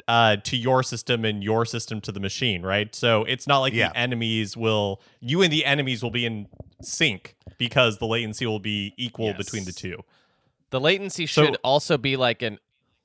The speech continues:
Speaker 3: it, it should be the same throughout so that you could get
Speaker 2: You
Speaker 3: used
Speaker 2: just
Speaker 3: to it.
Speaker 2: adjust to it,
Speaker 3: You
Speaker 2: yeah.
Speaker 3: adjust to the
Speaker 1: Right.
Speaker 3: latency, yeah, which is how a lot of us play games and don't even realize it, you know?
Speaker 2: Yeah, totally. And that's how, like, uh, rollback netcode works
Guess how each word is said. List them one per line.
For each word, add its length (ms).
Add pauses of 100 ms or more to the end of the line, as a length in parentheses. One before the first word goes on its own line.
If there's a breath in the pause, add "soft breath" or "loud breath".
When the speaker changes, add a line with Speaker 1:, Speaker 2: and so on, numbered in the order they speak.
Speaker 3:
it, 180
it 120
should 160
be 80
the 120
same 720 (540)
throughout 640
so 240
that 240 (120)
you 160
could 240
get 180 (520)
Speaker 2:
You 100
Speaker 3:
used 120
Speaker 2:
just 160
Speaker 3:
to 60
it. 60
Speaker 2:
adjust 360
to 120
it, 80
Speaker 3:
You 100
Speaker 2:
yeah. 160
Speaker 3:
adjust 340
to 60
the 100
Speaker 1:
Right. 360
Speaker 3:
latency, 260
yeah, 240
which 180
is 140
how 340 (260)
a 60
lot 220
of 100
us 120
play 220
games 280
and 100
don't 120
even 180
realize 520
it, 60 (160)
you 60
know? 180 (240 soft breath)
Speaker 2:
Yeah, 300
totally. 420
And 160
that's 180
how, 280
like, 340
uh, 240
rollback 400
netcode 460
works 460